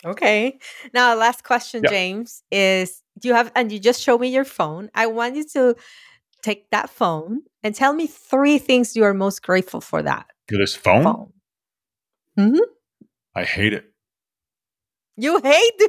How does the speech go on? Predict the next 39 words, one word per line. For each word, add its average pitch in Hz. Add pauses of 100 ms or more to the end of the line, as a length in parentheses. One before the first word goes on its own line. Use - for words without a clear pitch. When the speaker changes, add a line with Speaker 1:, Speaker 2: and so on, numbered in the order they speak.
(120)
Speaker 1:
<laughs> 269
what? 285 (960)
Speaker 2:
I'm 165
like 180
an -
off 127
the 123
grid 113
kinda 117
guy. 107
Like, 98 (520)
Speaker 1:
Come 143
on. 180
Speaker 2:
um, 113
like 110
if 120
I 123
could, 117 (440)
uh, 101 (100)
if 120
I 120
could, 107 (480)
you 120
know, 92 (1600)
like 120
if 110
there 143
was 131
an 110
electromagnetic 107
pulse 101
and 98
it 90
just -
took 113
out 101
all 101
the 101
electricity, 101